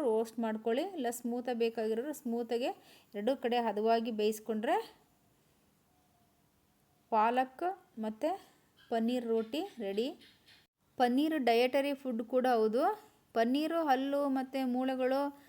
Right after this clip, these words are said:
ಗಟ್ಟಿಯಾಗಲಿಕ್ಕೆ ಸಹಾಯ ಮಾಡುತ್ತೆ. ಪಾಲಕ್ ಸೊಪ್ಪು ಕಣ್ಣಿನ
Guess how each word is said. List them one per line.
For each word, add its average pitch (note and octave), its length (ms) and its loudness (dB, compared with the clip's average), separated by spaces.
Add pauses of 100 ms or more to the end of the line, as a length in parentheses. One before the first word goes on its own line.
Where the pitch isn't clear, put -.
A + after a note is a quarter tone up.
(540)
ಗಟ್ಟಿಯಾಗಲಿಕ್ಕೆ C4 760 0 (460)
ಸಹಾಯ A#3+ 420 2 (120)
ಮಾಡುತ್ತೆ. A3+ 300 0 (160)
ಪಾಲಕ್ B3 320 4
ಸೊಪ್ಪು C4 240 -2 (120)
ಕಣ್ಣಿನ B3 280 2